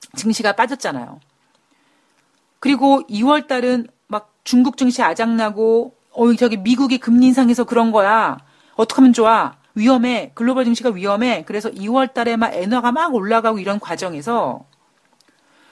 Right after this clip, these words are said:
이월 달 중-, 작년 이월 달 중순부터 정책 공조 기대감으로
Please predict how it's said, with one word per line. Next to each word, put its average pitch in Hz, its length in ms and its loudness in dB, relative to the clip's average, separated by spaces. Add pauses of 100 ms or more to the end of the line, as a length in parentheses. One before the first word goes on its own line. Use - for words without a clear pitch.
(520)
이월 294 420 2
달 294 140 0
중-, 214 120 -14
작년 247 360 0
이월 220 240 -2
달 233 180 -6
중순부터 214 640 -6
정책 202 440 -8
공조 233 280 -2
기대감으로 208 720 -4